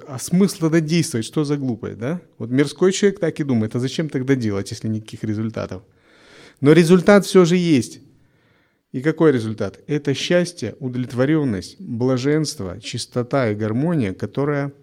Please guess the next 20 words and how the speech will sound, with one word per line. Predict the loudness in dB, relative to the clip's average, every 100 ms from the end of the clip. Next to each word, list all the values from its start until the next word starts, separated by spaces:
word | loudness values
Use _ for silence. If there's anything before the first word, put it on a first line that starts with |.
| _
возникает | -2 0 2 0 0 2 4 2 -2 -10
от | -8 -6
самого | -4 0 0 0 0 4 4 2
процесса | -4 -6 -6 -4 0 0 0 -6 -8 -10 _ -16
самоотдачи | -4 0 2 2 2 0 0 -2
и | -6
подношения | -6 -4 -4 -2 -2 -2 -2
Дататреи. | -6 -8 -12 -10 -8 -8 -12 _ _ _ _ _ _ -20 _ -10
Это | -8 0 -2
внутреннее | 2 6 6 6 4 2 2
блаженство, | 4 6 6 2 0 -2
которое | -2 -2 0 2 2
рождается, | 0 0 -2 -2 -6 -4
и |
оно | -2 0
настолько | 0 0 0 -2 -2
глубоко | -4 -4 -4 -4 0 0
и | 0
сильно, | 0 0 2 0
что | -4 -2 0 0